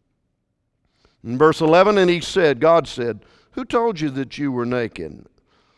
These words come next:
"Have you eaten from the tree of which I commanded that you should not eat?" God knew that by way of information. He was wanting Adam to take ownership. Can I tell y'all something? Listen.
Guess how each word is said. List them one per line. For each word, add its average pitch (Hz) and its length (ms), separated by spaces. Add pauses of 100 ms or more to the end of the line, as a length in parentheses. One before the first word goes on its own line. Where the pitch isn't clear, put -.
(580)
"Have 180 100
you 190 180
eaten 226 200
from 196 180
the 185 120
tree 202 260
of 180 80
which 175 220
I 175 120
commanded 160 600
that 135 180
you 151 140
should 127 240
not 139 260
eat?" 110 180
God 170 280
knew 170 240
that 139 340
by 135 180
way 143 220
of 123 160
information. 120 920 (380)
He 170 220
was 151 200
wanting 143 540
Adam 175 580 (440)
to 127 180 (160)
take 160 480 (640)
ownership. 123 800 (840)
Can 190 100
I 214 80
tell 220 160
y'all 185 220
something? 160 480 (180)
Listen. 113 340